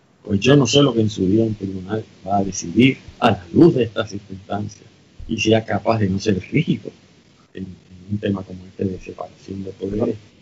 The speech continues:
Y eso les puede hacer mucho más, eh, mucho más flexible en esta ocasión. No lo sé. Pero a prima facie,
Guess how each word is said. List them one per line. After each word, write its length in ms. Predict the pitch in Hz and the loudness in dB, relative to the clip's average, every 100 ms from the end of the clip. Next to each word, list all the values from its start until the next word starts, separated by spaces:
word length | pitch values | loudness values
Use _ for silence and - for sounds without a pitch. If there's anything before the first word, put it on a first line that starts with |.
| - | 0
Y 100 | 107 | 0
eso 160 | 104 | 4
les 300 | 107 107 110 | 6 6 4
puede 240 | - 101 101 | 2 0 2
hacer 240 | - 104 | 2 0
mucho 300 | 101 101 98 | 0 0 0
más, 280 | 92 92 - - - - - | -2 -4 -14 -20 -20 -20 -16
eh, 160 | - 87 85 - - | -14 -12 -16 -18 -8
mucho 440 | 104 101 - 98 98 | -4 -4 -2 -2 2
más 200 | 101 104 | 2 4
flexible 560 | 110 95 - 113 117 | 2 0 2 4 6
en 100 | 107 | 2
esta 180 | 98 - | 2 -4
ocasión. 340 | - - - 69 - | -6 -6 -14 -18 0
No 140 | 113 | 2
lo 120 | 104 - | 4 2
sé. 160 | - - - _ - - | -4 -14 -18 _ -20 2
Pero 220 | 143 123 | 6 6
a 40 | 101 | 4
prima 320 | 98 165 226 | 4 6 6
facie, 360 | - 170 - | 6 0 -2